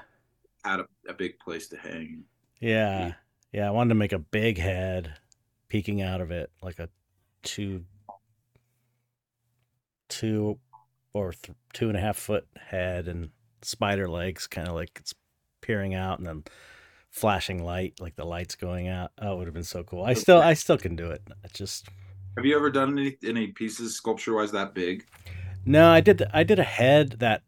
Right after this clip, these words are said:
Speaker 2: heartbroken head was about, th-, that was about the size I wanted to do it. Um, and that was pretty big. That was, like, a big ass head. So I,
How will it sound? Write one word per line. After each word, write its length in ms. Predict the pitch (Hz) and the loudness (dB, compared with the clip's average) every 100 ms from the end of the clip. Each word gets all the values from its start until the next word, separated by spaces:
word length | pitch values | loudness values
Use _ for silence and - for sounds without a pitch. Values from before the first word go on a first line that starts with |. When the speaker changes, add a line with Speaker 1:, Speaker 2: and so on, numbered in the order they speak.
| - | -8
Speaker 2:
heartbroken 720 | - 139 127 107 98 - 92 | 0 2 2 -4 -4 -4 -6
head 380 | 104 98 92 87 | -6 -6 -6 -6
was 220 | 90 - | -10 -10
about, 720 | - 98 95 92 87 - - - _ _ _ | -10 -6 -4 -6 -8 -10 -14 -16 _ _ _
th-, 140 | - - - | -10 -4 4
that 160 | 175 | 6
was 120 | 165 | 6
about 220 | 117 104 - | 4 2 -2
the 80 | |
size 300 | 98 101 98 | -4 -4 -4
I 60 | 95 | -4
wanted 240 | 92 92 | -6 -6
to 60 | 87 | -8
do 200 | 80 92 | -6 -4
it. 160 | 87 - _ | -6 -8 _
Um, 480 | 101 90 85 85 85 - | -10 -8 -8 -10 -12 -12
and 180 | 120 | -4
that 100 | 117 | -2
was 100 | 143 | -2
pretty 220 | - 95 82 | -4 -8 -6
big. 340 | 80 80 - - | -8 -10 -12 -16
That 160 | - | -14
was, 140 | 101 87 | -12 -14
like, 140 | 82 | -14
a 100 | 80 - | -16 -16
big 140 | 73 76 | -14 -10
ass 260 | 80 82 - | -10 -12 -12
head. 340 | 90 82 82 _ _ _ _ _ _ | -12 -12 -14 _ _ _ _ _ _
So 280 | - 92 87 | -8 -4 -4
I, 300 | - 95 | -4 -8